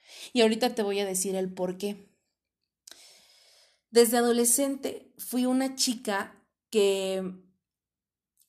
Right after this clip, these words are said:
cuatro días estaba súper alegre, era una niña muy, muy eufórica, muy, muy feliz, pero el resto de la semana, que eran tres días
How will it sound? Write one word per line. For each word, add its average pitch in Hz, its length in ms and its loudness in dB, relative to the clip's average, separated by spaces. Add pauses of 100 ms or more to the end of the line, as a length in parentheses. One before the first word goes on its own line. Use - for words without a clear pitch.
(100)
cuatro 277 480 2
días 240 540 0
estaba 214 640 0
súper 190 360 0
alegre, 226 600 2 (680)
era 202 480 -2 (540)
una 233 240 0
niña 226 300 4
muy, 214 680 -2 (400)
muy 220 220 6
eufórica, 220 1040 2
muy, 196 840 -8 (680)
muy 226 180 0
feliz, 202 720 -4 (1160)
pero 220 180 8
el 220 80 10
resto 233 300 0
de 277 80 0
la 240 100 -2
semana, 196 540 -4
que 196 80 -10
eran 185 200 -4
tres 185 220 -6
días 180 460 -10